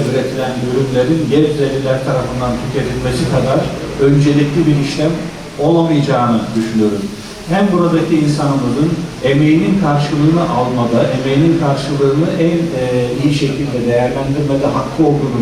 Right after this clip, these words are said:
düşünüyorum. Dolayısıyla bugün burada yerli, Gebze'de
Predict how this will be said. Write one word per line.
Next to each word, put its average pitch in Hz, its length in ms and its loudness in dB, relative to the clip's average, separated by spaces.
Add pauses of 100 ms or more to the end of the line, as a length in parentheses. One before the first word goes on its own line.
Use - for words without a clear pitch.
(120)
düşünüyorum. 113 440 0 (480)
Dolayısıyla 165 520 2
bugün 170 440 0
burada 151 440 0 (1200)
yerli, 139 760 2
Gebze'de 143 500 2